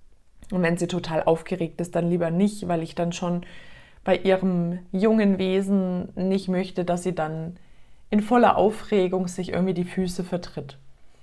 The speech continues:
Ich habe begonnen, mit der Phoebe Bodentargets zu üben. Bellen kann sie übrigens auch gut. <laughs> Und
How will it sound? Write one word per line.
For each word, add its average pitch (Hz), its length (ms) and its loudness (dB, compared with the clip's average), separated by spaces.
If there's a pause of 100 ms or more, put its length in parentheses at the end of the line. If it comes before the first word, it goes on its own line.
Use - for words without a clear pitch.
(260)
Ich 202 200 -4
habe 190 180 -2
begonnen, 214 500 2
mit 196 160 0
der 175 120 -4
Phoebe 175 500 -6 (580)
Bodentargets 254 1120 8
zu - 160 -6
üben. 285 300 0 (480)
Bellen 190 260 6
kann 190 200 0
sie 165 120 -2
übrigens 160 420 -6
auch 190 400 0
gut. 302 260 0 (420)
<laughs> 240 380 8 (1200)
Und 208 540 6